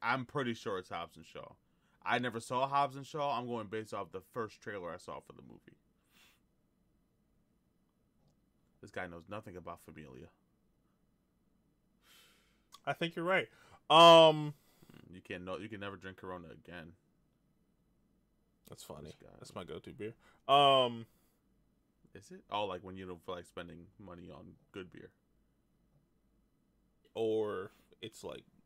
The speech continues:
Speaker 2: well known enough to be
Speaker 1: Oh,
Speaker 2: everywhere.
Speaker 1: I wonder if our hotel's gonna have Corona or Dos Equis or Modelo. Hmm.
Speaker 2: Probably gonna have all three, <laughs> 'cause it's
Speaker 1: Well,
Speaker 2: do-,
Speaker 1: no.
Speaker 2: it's
Speaker 1: Well, the, the hotel I went to when I went to my uncle's wedding had Dos Equis,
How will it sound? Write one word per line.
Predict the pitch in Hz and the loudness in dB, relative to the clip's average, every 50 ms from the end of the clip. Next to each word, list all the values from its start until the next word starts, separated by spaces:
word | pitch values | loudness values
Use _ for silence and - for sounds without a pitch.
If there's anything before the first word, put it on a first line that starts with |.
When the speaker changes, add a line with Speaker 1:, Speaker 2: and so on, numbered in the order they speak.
| _ _ _ - | _ _ _ -14
Speaker 2:
well | 67 65 53 50 50 | -12 -12 -12 -14 -14
known | 50 50 - - - 71 | -16 -16 -16 -18 -16 -16
enough | 67 55 57 - - - | -14 -14 -14 -14 -16 -20
to | - | -20
be | - - 110 | -18 -16 -14
Speaker 1:
Oh, | - - | -12 -12
Speaker 2:
everywhere. | - 127 107 110 | -10 -8 -8 -6
Speaker 1:
I | |
wonder | 123 123 151 165 156 139 | -6 -6 -6 -4 -4 -4
if | 127 - | -4 -4
our | 131 117 | -4 -4
hotel's | 117 127 127 123 - - 139 139 143 123 | -2 -2 -4 -4 -2 -2 0 0 0 -2
gonna | 120 117 110 113 | -4 -6 -6 -4
have | 113 110 107 - | -4 -6 -6 -8
Corona | - 117 98 101 107 139 170 180 196 214 - - | -10 -10 -8 -6 -6 -6 -6 -6 -8 -8 -6 -4
or | 113 117 113 | -4 -4 -4
Dos | 107 104 107 - | -4 -8 -10 -10
Equis | - 139 135 - - 202 208 214 - - | -8 -10 -10 -10 -10 -14 -16 -16 -12 -8
or | 131 131 120 117 117 113 104 - 90 | -6 -4 -2 -2 -2 -4 -6 -8 -10
Modelo. | 110 110 101 104 90 67 52 50 - - _ _ _ _ _ _ _ _ _ _ _ _ _ _ _ - 131 | -12 -12 -10 -8 -8 -8 -10 -12 -16 -18 _ _ _ _ _ _ _ _ _ _ _ _ _ _ _ -18 -16
Hmm. | 120 110 104 98 82 78 - - - - - - _ _ _ _ - | -16 -14 -14 -16 -16 -18 -18 -20 -20 -20 -20 -20 _ _ _ _ -6
Speaker 2:
Probably | 139 170 156 | -6 -6 -6
gonna | 104 117 113 | -6 -6 -6
have | 110 107 | -6 -4
all | 113 110 110 | -4 -4 -6
three, | - - 127 156 147 - - - 151 - - | -6 -8 -12 -12 -12 -14 -14 -14 -16 -16 -16
<laughs> | - - - - | -16 -16 -4 2
'cause | - 175 160 147 - - | 4 4 4 2 2 0
it's | 233 208 - - | 0 0 0 0
Speaker 1:
Well, | 135 131 131 127 | 2 2 4 6
Speaker 2:
do-, | 151 151 - - - | 6 6 6 4 2
Speaker 1:
no. | 160 160 147 | 4 4 4
Speaker 2:
it's | 123 101 | 2 0
Speaker 1:
Well, | 107 117 117 117 | -2 -2 -2 -2
the, | 107 110 123 120 113 104 | 0 -2 -2 -2 -2 -2
the | 113 110 | -4 -4
hotel | 123 120 117 - 139 123 120 | -2 -4 -4 -2 -2 -2 0
I | 120 147 | 0 -2
went | 143 127 110 107 - | -2 -4 -8 -10 -10
to | - 98 95 107 120 - - 170 | -12 -12 -12 -12 -14 -16 -16 -14
when | - 95 | -12 -10
I | 95 | -10
went | 92 92 90 | -10 -10 -12
to | - 98 | -12 -14
my | 90 65 | -12 -12
uncle's | 78 98 - 92 90 | -12 -14 -16 -16 -14
wedding | 95 90 85 87 87 92 98 | -12 -12 -12 -12 -14 -14 -12
had | 90 82 85 82 80 87 - _ _ _ _ _ _ _ _ _ _ _ _ - | -10 -8 -8 -8 -8 -10 -14 _ _ _ _ _ _ _ _ _ _ _ _ -12
Dos | 98 92 90 - | -10 -10 -8 -8
Equis, | - 123 123 - 73 76 73 76 78 - - - | -8 -8 -8 -10 -14 -18 -18 -18 -18 -20 -20 -20